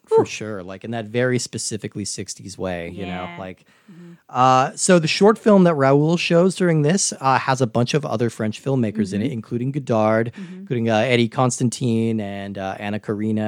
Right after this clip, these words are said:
Speaker 1: and just a whole bunch of, like, notable people on the French movie scene at that time. They all
Speaker 2: Yeah.
Speaker 1: have little cameos in this,
Speaker 2: That's fun.
Speaker 1: uh, short film.
Speaker 2: Mm-hmm.
Speaker 1: And then finally, uh, the poster, this is just to kind of bring it back to, uh, Roger's List trivia here.
Speaker 2: Mm-hmm.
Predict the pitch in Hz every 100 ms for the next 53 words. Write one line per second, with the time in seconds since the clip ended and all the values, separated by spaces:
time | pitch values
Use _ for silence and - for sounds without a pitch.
0 | 107 101 110 - 135 117 113 107 107 104
1 | 101 _ _ _ _ _ 170 160 170 165
2 | 156 151 151 139 131 120 110 123 117 120
3 | 110 110 - 110 101 101 - 110 101 95
4 | 104 98 104 - 98 - 104 95 92 92
5 | - 113 117 - - - 170 98 87 -
6 | - 95 85 90 87 90 _ 190 170 170
7 | _ _ _ 156 165 160 175 170 170 156
8 | 143 139 - - 185 208 - 143 156 151
9 | 131 - 131 107 117 117 107 110 107 -
10 | 117 107 101 101 101 98 110 196 143 104
11 | 90 - 95 87 90 92 95 - 208 202